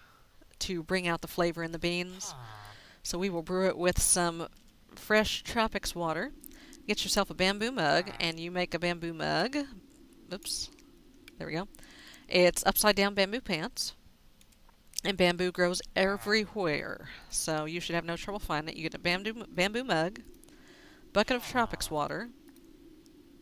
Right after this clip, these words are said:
and you have to do this on a crafting table, don't you? Okay, that's fine. Coffee beans, water. Uh, maybe you have to do it in a drink mixer. Let's see. Uh,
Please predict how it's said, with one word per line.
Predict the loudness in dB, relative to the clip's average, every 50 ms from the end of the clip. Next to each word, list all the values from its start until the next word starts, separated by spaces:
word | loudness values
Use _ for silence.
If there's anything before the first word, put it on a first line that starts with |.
| -16 -8 -4
and | -2 -2 0 -2 -2 -4
you | -4 -2 -2 -2 -2 -2
have | -2 -4 -4
to | -6 -8
do | -8
this | -6 -4 -4 -4
on | -6
a | -6
crafting | -6 -8 -8 -8 -8 -10
table, | -10 -10 -8 -10 -10 -12
don't | -12 -14 -14 -14
you? | -16 -18 -18 -18 -12 -10 -10
Okay, | -8 -8 -10 -12 -12 -16 -20 -18 -10 -8
that's | -8 -8 -4
fine. | -2 -2 -2 -2 -4 -8 -16 -20 -20 _ -20 -20 _ -20 -20 -20 -20 -20 -20 -20 -20 -20 -20 -20 _ -20 -20 -20 -20 -20 -20 -20 -20 -20 -20 -20 -20 -20 -20 -20 -20 -20 -20 -20 -20 -20 -20 -18 -6
Coffee | -4 -2 -2 -2 -2
beans, | -2 -2 -2 -2 -2 -6 -8 -8 -8 -8 -8 -10 -16 -20 -20 -20 -20 -20 -20 -20 -20 -14 -10
water. | -6 -4 -4 -4 -4 -4 -6 -10 -16 -20 -20 -20 -20 -20 -20 -20 -20 -20 -20 -20 -20 -20 -20 -20 -20 -20 -20 -20 -20 -20 -20 -20 -20 -20 -20 -20 -16 -6 -4
Uh, | 0 0 2 2 0 0
maybe | -2 -2 0 0 0
you | 0 0
have | 0 -2 -4
to | -4
do | -4 -4
it | -4
in | -4 -4
a |
drink | -4 -6 -6 -4
mixer. | -6 -6 -6 -6 -6 -8 -8 -10
Let's | -10 -8 -4 -4
see. | -2 -2 -2 -4 -4 -6 -8 -10 -12 -14 -14 -18 -20 -20 -20 -20 -20 -20 -20 -20 -20 -20 -20 -20 -20 -20 -20 -20 -20 _ -20 -20 -20 _ -20 -20 -20 -20 -20 -20 _ _ -20 -20 -20 _
Uh, | -20 -20 -20 -20 -20 -20 -20 -20 -20 -20 -20 -20 -20 -20 -20 -20 -16